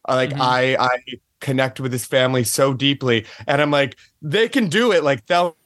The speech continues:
Speaker 1: and Louise, like, they're just driving down that road. It's like,
Speaker 2: Mm-hmm.
Speaker 1: "Live, damn it, live." Like, I'm
Speaker 2: Ah.
Speaker 1: crying, and yet I've, I witnessed what they did, and that, to be fair,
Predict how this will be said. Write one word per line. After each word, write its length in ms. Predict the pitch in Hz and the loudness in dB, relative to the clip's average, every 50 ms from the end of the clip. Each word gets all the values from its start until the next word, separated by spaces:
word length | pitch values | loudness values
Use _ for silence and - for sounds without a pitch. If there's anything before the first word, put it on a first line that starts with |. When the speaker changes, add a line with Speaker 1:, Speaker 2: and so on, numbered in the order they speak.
| _ _ _ _ _ | _ _ _ _ _
Speaker 1:
and 440 | 190 196 190 180 165 - 180 175 170 | -2 0 0 0 -2 -4 -6 -4 -4
Louise, 320 | 170 180 180 170 160 143 | -2 -2 0 -2 0 0
like, 120 | 139 127 | 0 0
they're 100 | 123 147 | 0 -2
just 120 | 139 139 127 | -4 -4 -2
driving 320 | 131 143 147 151 151 156 | 0 2 2 2 2 2
down 120 | 151 147 147 | 2 2 2
that 120 | 147 139 | 2 2
road. 160 | 143 147 143 | 2 0 0
It's 80 | 135 117 | 0 0
like, 140 | 147 143 131 | 0 0 0
Speaker 2:
Mm-hmm. 120 | 139 220 269 | 0 0 0
Speaker 1:
"Live, 380 | 285 285 302 294 269 208 185 - | 2 2 2 0 0 -2 -4 -2
damn 260 | 262 226 220 214 214 | 0 0 2 2 2
it, 140 | 226 214 - - _ _ | 0 -2 -2 -6 _ _
live." 380 | 262 269 277 285 294 262 233 180 | -4 0 0 2 2 0 0 0
Like, 200 | 202 196 180 - - - - - - | -2 -2 -2 -2 -6 -16 -20 -6 -2
I'm 140 | 170 165 170 | 0 2 2
Speaker 2:
Ah. 80 | 160 175 | 2 0
Speaker 1:
crying, 760 | - - - - 165 175 175 180 185 202 196 196 190 185 160 - _ _ _ _ _ - | -2 -6 -12 -4 -2 0 2 2 2 0 -2 -4 -6 -8 -10 -12 _ _ _ _ _ -4
and 280 | 165 160 156 151 156 - | 0 0 0 0 -2 -6
yet 320 | 147 135 165 160 156 - - - | -2 0 0 0 0 -2 0 0
I've, 320 | 156 151 151 139 123 - - | 2 2 2 0 -4 -4 -2
I 120 | 147 143 | -2 0
witnessed 540 | 139 131 143 196 160 - 196 196 180 - - | 0 0 0 0 0 0 -2 -4 -4 -4 -6
what 280 | 151 139 135 170 - - | -6 -2 -2 -2 -2 0
they 180 | 156 156 147 131 | 0 0 0 0
did, 320 | 113 147 165 160 143 131 | 0 0 0 0 0 0
and 280 | - - 131 127 127 131 | 0 0 0 0 0 2
that, 300 | 143 147 151 - - - | 2 2 2 0 -4 -10
to 120 | - - 147 | -12 -12 -4
be 160 | 143 156 147 | -4 -4 -4
fair, 520 | 135 - 202 202 202 190 180 156 147 139 | -2 -2 0 0 2 2 2 2 0 -2